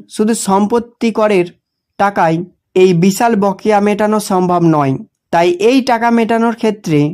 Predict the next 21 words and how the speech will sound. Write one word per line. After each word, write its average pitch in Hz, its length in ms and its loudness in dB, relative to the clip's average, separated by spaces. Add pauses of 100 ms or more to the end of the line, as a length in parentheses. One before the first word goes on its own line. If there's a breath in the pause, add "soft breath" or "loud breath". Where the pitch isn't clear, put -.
রাজ্য 170 360 0
সরকারের 202 500 -2
অর্থ 214 320 -2
দপ্তরকে 208 600 0 (380)
পুরসভার 208 600 2
পাশে 190 320 -2
দাঁড়াতে 165 380 -2
হবে। 143 280 0 (360)
এর 247 180 4
আগে 208 320 0
রাজ্যের 196 440 2 (200)
আরও 226 260 2 (100)
একাধিক 226 500 -2
পুরসভা 202 500 0
বকেয়া 175 440 0 (320)
সংক্রান্ত 208 640 -2 (120)
মামলায় 165 480 2 (220)
আদালতের 208 540 0
প্রশ্নের 202 520 0
মুখে 208 260 0
পড়েছে। 156 440 -2